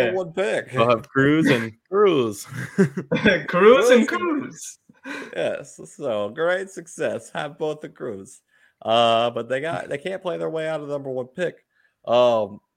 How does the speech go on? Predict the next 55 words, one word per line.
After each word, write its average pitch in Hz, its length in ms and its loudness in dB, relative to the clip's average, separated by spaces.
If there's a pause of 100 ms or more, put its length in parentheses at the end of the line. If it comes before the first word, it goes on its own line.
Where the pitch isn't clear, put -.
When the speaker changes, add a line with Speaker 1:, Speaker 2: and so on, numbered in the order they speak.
(140)
Speaker 1:
that's 175 240 0
all 202 160 2
I 165 40 0
got, 147 380 -2
Speaker 3:
It's - 140 -12
already 127 160 2
Speaker 1:
guys. 117 80 2
Speaker 3:
locked 120 140 2
Speaker 1:
Anything 117 220 -4
Speaker 3:
in, 107 40 -6
though. 139 140 -6
Speaker 1:
else? - 300 -14
Speaker 3:
It's 120 200 -4
based 127 280 -4
Speaker 1:
Oh, 110 200 2
Speaker 3:
on, 101 60 2
Speaker 1:
is 110 60 0
Speaker 3:
uh, 104 120 -4
Speaker 1:
it? 101 60 -12
Speaker 3:
last 110 300 -6
year's 101 260 -14
standings. 104 600 -14
Speaker 2:
They're 120 160 0
playing 135 380 0
for 139 100 -4
the 127 80 0
number 127 260 -2
one 123 140 -2
pick 131 320 -8
for 113 160 -6
Tommy 113 320 -6
White. 117 400 -8 (580)
<laughs> - 140 -10
Speaker 3:
<laughs> - 1040 0
Speaker 1:
Wait, 147 320 2
the 143 220 -2
M 196 120 -2
L 233 120 -4
B 226 140 -8
draft 139 540 -6
is - 220 -16 (560)
Speaker 2:
It's 123 180 -6
Speaker 1:
I 120 60 0
guess 120 120 0
Speaker 2:
during 135 160 0
Speaker 1:
'cause 123 80 -4
Speaker 2:
the - 40 -6
Speaker 1:
it 151 40 -4
happens 135 300 0
Speaker 2:
season, - 40 0
but - 20 -2
Speaker 1:
in 131 60 -2
Speaker 2:
it's 123 40 -4
Speaker 1:
the 113 60 -6
Speaker 2:
based 117 100 -2